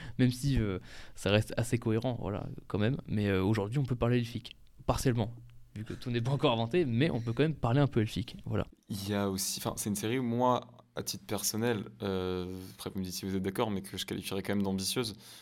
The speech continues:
Speaker 2: Euh, vous avez même fait des effets visuels et tout, enfin, des trucs assez stylés. Comment est-ce que vous avez créé les effets visuels, euh, de Nouveau Prince ?
Speaker 1: On a eu énormément de chance, énormément de chance. Euh, et c'est un, c'est un mec, voilà,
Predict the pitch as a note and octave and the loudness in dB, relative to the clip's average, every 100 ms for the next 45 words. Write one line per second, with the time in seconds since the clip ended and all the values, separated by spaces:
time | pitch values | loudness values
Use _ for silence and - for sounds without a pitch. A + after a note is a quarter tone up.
0 | - _ G2 F#2+ F#2 F#2 - - F#2+ F#2 | -20 _ 0 2 2 0 -2 -6 -6 -2
1 | F#2 F#2 F#2+ F#2+ - F#2+ F#2 F#2+ F#2+ F#2 | 0 0 0 -2 -2 -4 -4 -6 -6 -4
2 | F#2 F#2 F#2 F#2+ - A#2 G2+ F#2+ D2+ B1+ | -4 -2 -2 -2 -4 -4 -6 -6 -8 -14
3 | - _ - - - - - G2 - - | -20 _ -20 -8 -6 -6 -8 -8 -10 -14
4 | - - - - - - - G#2 A#2+ - | -10 -2 -2 0 -4 -4 -2 0 -2 -2
5 | - C3 D#3 - B2+ G#2+ G2+ - C3 G#2+ | 4 6 6 4 2 2 0 0 0 2
6 | G2 G#2+ G2+ G2 G2 G#2+ G#2 F#2 - - | 0 -2 -2 0 4 4 4 0 -4 -2
7 | G2 F#2+ - F2+ - - A#2+ A2 G2 - | 2 2 0 -6 -8 -4 2 4 4 2
8 | - F#3 D3 C3+ A#2 G#2+ D2 - - - | 10 10 12 8 4 0 -4 -6 -10 -16
9 | - - - - C3+ C3 C3 A2+ F#2+ - | -20 -20 -20 -2 4 6 6 4 0 -2
10 | B1+ - - E2+ E2 E2 F2 D#2+ F2 E2 | -6 -6 -2 0 2 2 0 0 0 -2
11 | F2 - A2+ G2+ G2 F#2+ G2+ - G2 F#2 | -4 -4 0 2 2 2 0 -2 -2 -2
12 | F#2+ A2+ - D#2+ G2+ | -2 -4 -2 0 0